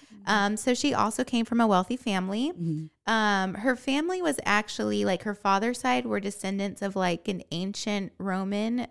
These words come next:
Speaker 2: wealthy family.
Speaker 1: Wow.
Speaker 2: So I thought that was interesting, just, like, that historical piece that they were, like, generationally wealthy.
Speaker 1: Yeah,
Speaker 2: To me,
Speaker 1: legacy.
Speaker 2: that's always, like, a different type of wealth.
Speaker 1: Mm-hmm.
Speaker 2: Yeah.
Speaker 1: That is.
Speaker 2: Um,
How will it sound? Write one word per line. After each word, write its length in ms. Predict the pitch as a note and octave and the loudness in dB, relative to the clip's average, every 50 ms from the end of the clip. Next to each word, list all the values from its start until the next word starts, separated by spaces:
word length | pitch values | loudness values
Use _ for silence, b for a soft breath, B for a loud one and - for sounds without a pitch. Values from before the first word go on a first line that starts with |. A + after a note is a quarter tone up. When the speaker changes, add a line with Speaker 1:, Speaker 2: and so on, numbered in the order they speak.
| _ - | _ -16
Speaker 2:
wealthy 560 | - F3+ F#3+ F#3 F3+ F#3 F#3+ - - G#3+ G#3 G#3 | -10 -4 0 0 2 0 0 -2 -4 -4 -4 -4
family. 640 | - - F#3 F#3 F3+ F#3+ G3 G#3 A#3 C4+ D4+ E4 - - D#3+ | -2 -2 -2 0 0 0 -2 -2 -2 -2 -2 -4 -8 -12 -10
Speaker 1:
Wow. 200 | D#3+ E3+ E3+ D3+ _ | -8 -8 -8 -6 _
Speaker 2:
So 40 | - | -2
I 60 | C4 | 0
thought 140 | C#4 D4 D#4+ | 2 2 2
that 80 | F4+ E4+ | 2 2
was 120 | D4 B3 | 2 2
interesting, 540 | F#3 G#3 A#3+ A#3 - A#3+ - - F3 - - | 0 0 0 0 -2 -2 -2 -4 -6 -6 -6
just, 180 | - F#3+ F#3+ - | -8 -8 -4 -4
like, 180 | F#3 F3+ - | -4 -2 0
that 120 | - F3 - | -2 -2 0
historical 560 | G3+ G#3+ G3 - - F#3+ F#3 G3 F#3+ - F#3+ | -2 -4 -4 -2 0 0 0 0 0 -4 -6
piece 320 | F#3 - G#3 G3 G3 - | -6 -6 -6 -6 -6 -6
that 160 | - E3 - | -8 -8 -6
they 140 | - F3+ F3+ | -4 -4 -2
were, 160 | F3 F3 F3 | -2 -2 -2
like, 380 | E3 E3 E3+ E3 - - - - _ | -2 -2 -2 -2 -4 -6 -10 -18 _
generationally 800 | - - F#3+ F#3 F3+ E3+ E3 E3 F3 F3 - - F#3 F#3 F#3+ F#3+ | -8 -4 -4 -4 -2 -2 -2 -2 -4 -4 -6 -6 -4 -2 -2 0
wealthy. 480 | F#3+ F#3+ F#3 G3+ - - B3 B3 C4 C#4 | 0 2 0 0 0 -2 -2 0 0 0
Speaker 1:
Yeah, 220 | F3 F3+ F#3+ G3 | 0 -2 -2 -2
Speaker 2:
To 60 | E3+ | -2
me, 80 | D3 D3 | -2 -4
Speaker 1:
legacy. 340 | D3 D3 - B3 C4 C#4 D4+ | -2 0 2 2 4 4 4
Speaker 2:
that's 240 | D#4 D4+ C#4 - - | 4 2 2 2 2
always, 260 | A3 G#3 G#3 G#3+ G#3 | 2 4 2 2 0
like, 200 | F#3 F3+ F3+ - | 0 -2 0 -2
a 80 | E3+ | -2
different 360 | E3 - C#3+ D#3 - - D#3 - | -2 -2 -4 -4 -4 -6 -8 -6
type 200 | - E3 D#3+ - | -6 -6 -6 -6
of 180 | D#3+ E3 - - | -8 -10 -8 -6
wealth. 300 | C#3 C#3 - - - - | -6 -6 -6 -6 -4 0
Speaker 1:
Mm-hmm. 340 | F3+ F3+ F#3 E3+ D#3+ C#3 C3+ | 2 4 4 4 4 2 2
Speaker 2:
Yeah. 200 | - - - - - b b b | 0 -2 -4 -6 -8 b b b
Speaker 1:
That 160 | D#3+ D3+ D3 | -4 -4 -4
is. 220 | C#3 C3 C3 C#3 | -4 -4 -4 -4
Speaker 2:
Um, 580 | E3+ G3 G3+ G3 F#3 F3+ E3 - - - - - | 0 0 2 2 2 0 0 -4 -6 -10 -14 -18